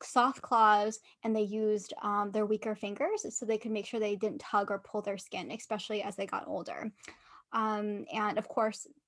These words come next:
using more routines, um, like gua sha, um, and more facial massages to help relax a lot of the muscles that in your skin too. And I, and I know that some of your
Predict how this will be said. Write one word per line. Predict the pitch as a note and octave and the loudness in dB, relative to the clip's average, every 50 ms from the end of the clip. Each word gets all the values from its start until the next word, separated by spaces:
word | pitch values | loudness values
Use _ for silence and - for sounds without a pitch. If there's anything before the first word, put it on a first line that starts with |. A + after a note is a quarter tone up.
| _ - | _ -2
using | B3+ A3 A#3 G#3 - A3 G#3+ G#3 G#3 - A3 | 2 2 2 2 0 0 -2 -2 -4 -2 0
more | A3 A3 | 0 2
routines, | G#3 G#3 G#3+ G#3+ - B3+ A#3 A3 G#3+ G#3 G#3+ G#3 | 2 0 0 -2 -2 -2 -2 -2 -2 -4 -4 -4
um, | - - G3+ | -4 -4 -4
like | G3+ - - | -4 -6 -6
gua | - G#3+ - F#3 | -4 -4 -4 -4
sha, | - - D4 D4+ C#4+ C4+ C4+ C4+ B3+ - _ _ _ _ _ _ _ _ _ - - B3+ | -4 0 2 4 6 6 6 4 2 -2 _ _ _ _ _ _ _ _ _ -10 -4 0
um, | C4 B3 A#3 A3+ A3+ - | 2 4 4 4 2 2
and | - B3 A#3 A#3 | 2 2 4 4
more | A#3 A#3 A#3+ A#3 A3+ A3+ A3+ - - A3 - | 4 6 6 8 8 6 4 2 -2 0 2
facial | B3 A#3+ A#3+ - D#4 | 2 4 4 4 4
massages | C4 A#3+ A3 - G#3+ - G#3+ A3+ - A3+ B3+ D4 C#4+ - - - - - - _ - | 4 4 2 2 0 0 0 0 -2 -2 -2 -4 -4 -8 -18 -20 -20 -20 -20 _ -2
to | - B3+ | -2 -2
help | A3+ - B3 A3+ A3 G#3+ G#3 - - - _ _ _ _ _ _ _ _ _ _ - | 0 4 4 6 6 6 4 2 -2 -14 _ _ _ _ _ _ _ _ _ _ 4
relax | B3 B3 B3+ B3+ B3+ A#3+ - - | 6 8 8 8 8 6 2 0
a | C#4 | 2
lot | C4 A#3+ A#3 | 2 2 2
of | G#3 | 2
the | A3 | 2
muscles | G#3+ G#3 G#3 A3 - - G#3 G3 | 2 2 2 2 0 -2 -4 -2
that | G3+ G3+ G3+ | -2 -2 -2
in | G3+ G3 G3 | -2 -4 -4
your | - - G#3+ | -6 -6 -8
skin | - - - G#3+ G3+ G#3 G#3 | -8 -6 -4 -4 -4 -4 -6
too. | - - - D4 D4 B3 A3 G#3+ G3+ | -8 -6 0 2 4 4 6 4 2
And | G3+ G#3+ | 2 0
I, | G#3 G#3 - - | -2 -2 -4 -4
and | G#3+ G#3+ | -4 -4
I | G#3 | -2
know | G#3 G#3 G#3 | -2 -2 -4
that | - G3 G#3 | -4 -4 -4
some | - - A3+ | -4 -2 -2
of | G#3+ | 0
your | G#3 G3+ G#3 G3+ - | 0 0 -2 -4 -4